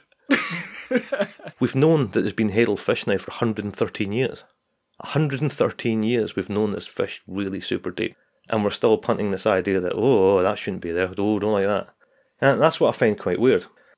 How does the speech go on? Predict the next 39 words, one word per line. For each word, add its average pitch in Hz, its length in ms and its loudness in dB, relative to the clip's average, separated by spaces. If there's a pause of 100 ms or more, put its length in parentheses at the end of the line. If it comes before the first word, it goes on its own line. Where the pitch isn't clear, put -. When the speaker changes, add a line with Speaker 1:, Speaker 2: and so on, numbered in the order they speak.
(360)
Speaker 2:
On 135 120 2
the 117 60 2
subject 139 400 0
of 110 60 0
the 113 60 4
Hadal 135 260 2
Zone, 98 180 2
the 101 60 0
documentary 117 580 0
also 120 360 2
states - 420 -4
that - 220 -4
it 92 140 -6
was 98 180 -6
once 131 320 0
thought 104 280 -2
that 101 100 -6
nothing 107 400 -4
whatsoever 98 520 -2
could - 200 -12
possibly 92 400 -4
survive. - 600 -2 (380)
Right? 117 180 0
So - 120 2
we're 113 100 0
not 143 80 4
even 110 100 0
talking 107 180 2
about 92 60 -10
fish - 220 0
now, 90 80 -4
just 104 260 -8
nothing 113 380 0
should - 220 -4
survive 98 340 2
in 92 80 -8
the 90 40 -4
Hadal 120 240 -2
Zone. 87 220 -8